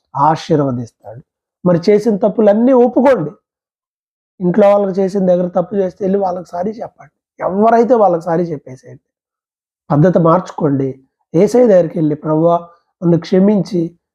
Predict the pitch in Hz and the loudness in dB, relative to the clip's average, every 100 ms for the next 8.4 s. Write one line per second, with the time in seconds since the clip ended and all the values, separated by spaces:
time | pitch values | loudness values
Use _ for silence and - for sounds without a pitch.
0 | _ 151 143 160 175 185 180 170 170 185 | _ -10 -2 2 2 2 2 2 2 2
1 | 180 170 180 175 175 175 _ _ _ 170 | 2 2 2 2 0 -4 _ _ _ -2
2 | 165 160 170 208 - 185 170 156 170 170 | 0 2 2 0 -2 0 2 0 0 0
3 | 170 165 151 139 - 151 143 _ _ _ | 2 0 0 -6 -8 -10 -10 _ _ _
4 | 175 175 175 160 156 147 143 139 - - | 0 2 4 4 2 2 0 -2 -8 -20
5 | - 156 165 175 - 160 147 131 120 - | -8 0 0 -2 -4 -2 -2 -6 -12 -14
6 | 120 120 - 165 165 151 139 127 - 131 | -16 -16 -4 0 2 2 0 -6 -14 -12
7 | 127 127 _ _ _ 180 185 190 196 190 | -10 -12 _ _ _ -2 2 2 2 2
8 | 185 180 180 | 4 4 2